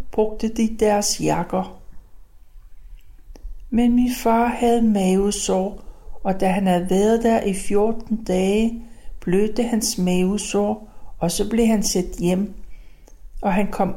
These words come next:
omgående på hospitalet til undersøgelse. De gjorde ikke noget ved det. Han blev sendt hjem med en diætseddel,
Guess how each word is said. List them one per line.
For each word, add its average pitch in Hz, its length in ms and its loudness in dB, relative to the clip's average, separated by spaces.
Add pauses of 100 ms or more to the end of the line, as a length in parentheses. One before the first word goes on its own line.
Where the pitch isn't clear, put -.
(100)
omgående 233 800 4
på 240 120 4
hospitalet 202 1040 0
til - 200 -4
undersøgelse. 160 840 -2 (1600)
De 175 80 0
gjorde 170 500 2
ikke 165 160 0
noget 180 300 2
ved 185 240 4
det. 202 280 0 (460)
Han 196 180 0
blev 190 140 0
sendt - 380 -2
hjem 214 440 2
med 185 120 2
en 180 140 2
diætseddel, 202 1040 0